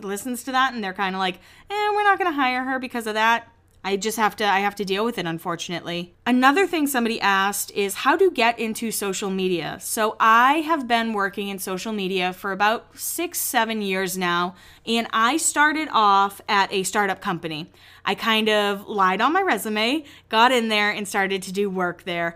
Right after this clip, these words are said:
What I would suggest is embellishing things, but also taking cla-, courses. There are a lot of, like, LinkedIn Learning courses that you can take, and you can learn a lot about social media and how it works,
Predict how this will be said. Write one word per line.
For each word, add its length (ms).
What 180
I 180
would 140
suggest 720
is 360
embellishing 840
things, 420
but 140
also 280
taking 320
cla-, 360
courses. 560
There 140
are 60
a 40
lot 220
of, 60
like, 160
LinkedIn 480
Learning 320
courses 380
that 120
you 100
can 160
take, 400
and 220
you 80
can 140
learn 160
a 60
lot 220
about 240
social 240
media 320
and 120
how 180
it 80
works, 580